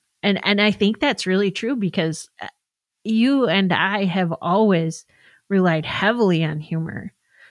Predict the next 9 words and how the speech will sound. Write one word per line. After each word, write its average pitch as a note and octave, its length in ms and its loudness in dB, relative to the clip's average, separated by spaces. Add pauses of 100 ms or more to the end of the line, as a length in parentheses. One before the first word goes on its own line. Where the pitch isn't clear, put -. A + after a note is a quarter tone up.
(100)
sometimes F#3 720 0
maybe D#3+ 380 0
too F#3 240 2
heavily, - 720 -6
but G3+ 300 0 (640)
it, - 240 -4
it G3 160 2
has G#3 340 -2
been F3 560 0